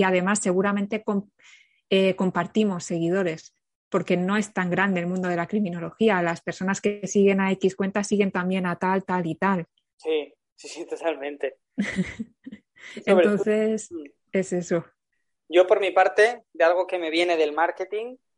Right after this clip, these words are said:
Speaker 2: que es evidente, lo que pasa es que no se aplica mucho, eh, contenido sencillo, frases cortas,
Speaker 1: Sí.
Speaker 2: dentro de lo posible, frases que, que te ocupen como máximo cuatro líneas de las del móvil, cuatro líneas del
Speaker 1: Mm.
Speaker 2: móvil, no del ordenador, de un,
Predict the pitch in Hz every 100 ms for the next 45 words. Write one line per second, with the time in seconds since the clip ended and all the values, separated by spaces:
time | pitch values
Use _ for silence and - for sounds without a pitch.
0 | _ _ _ - 156 165 165 202 165 196
1 | - 170 151 147 156 185 180 165 170 156
2 | 151 156 156 147 156 - 247 - _ _
3 | _ _ _ 214 165 156 151 151 165 165
4 | 165 196 - 156 - 175 151 135 - 165
5 | 165 202 - 175 - 139 - _ - 214
6 | 190 185 175 165 - 160 160 131 - 156
7 | - 190 - 180 165 165 _ _ _ _
8 | _ _ _ _ _ - 170 170 165 185
9 | 214 214 202 180 185 - 226 - 196 190
10 | 190 175 160 139 131 151 147 147 147 147
11 | 135 123 - _ _ _ - 156 180 180
12 | 180 175 160 - 147 135 135 156 165 156
13 | 156 151 151 160 143 127 147 151